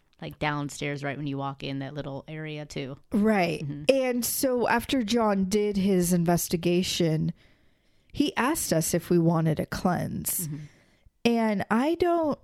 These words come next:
Speaker 2: I don't feel it's anything negative.
Speaker 1: Right.
Speaker 2: Even you don't feel
Speaker 1: Yeah, I
Speaker 2: like
Speaker 1: didn't
Speaker 2: it's
Speaker 1: think it was
Speaker 2: anything
Speaker 1: anything bad.
Speaker 2: negative. But we do capture,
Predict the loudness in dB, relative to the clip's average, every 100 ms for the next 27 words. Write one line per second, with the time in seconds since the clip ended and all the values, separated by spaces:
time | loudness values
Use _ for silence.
0 | -16 -20 _ _ _ _ _ _ _ _
1 | _ -2 0 0 -2 -2 0 2 0 0
2 | 0 2 2 2 2 2 2 2 2 0
3 | -2 -10 -12 -12 _ _ -4 0 0 0
4 | 0 2 2 2 0 0 -2 0 2 2
5 | 0 0 0 0 0 2 0 0 0 0
6 | 0 0 2 2 0 -2 -12 -18 -20 _
7 | _ _ _ _ _ -2 0 2 2 0
8 | 0 -2 2 2 2 2 2 2 0 2
9 | 2 2